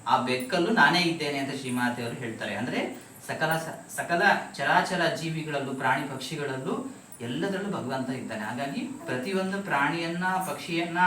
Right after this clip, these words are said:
ಕ್ರಿಮಿಕೀಟವನ್ನ ಒಳಗೊಂಡಂತೆ ಮನುಷ್ಯನನ್ನ ಪ್ರೀತಿಸ್ಬೇಕು, ಗೌರವಿಸ್ಬೇಕು,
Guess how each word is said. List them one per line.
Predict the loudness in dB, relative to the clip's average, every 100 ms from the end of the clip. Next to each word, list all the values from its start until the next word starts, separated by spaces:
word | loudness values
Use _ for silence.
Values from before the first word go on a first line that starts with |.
| 4 2 -10 -12
ಕ್ರಿಮಿಕೀಟವನ್ನ | -6 -2 -2 2 0 2 0 -2 -4 -4 -2
ಒಳಗೊಂಡಂತೆ | 0 0 0 -4 -4 -2 -2
ಮನುಷ್ಯನನ್ನ | -2 -2 -4 -2 0 0 0 -10 -16 -20 -10
ಪ್ರೀತಿಸ್ಬೇಕು, | -4 -2 -4 -4 -4 -4
ಗೌರವಿಸ್ಬೇಕು, | -2 0 0 0 0 -2 -4 -2 -4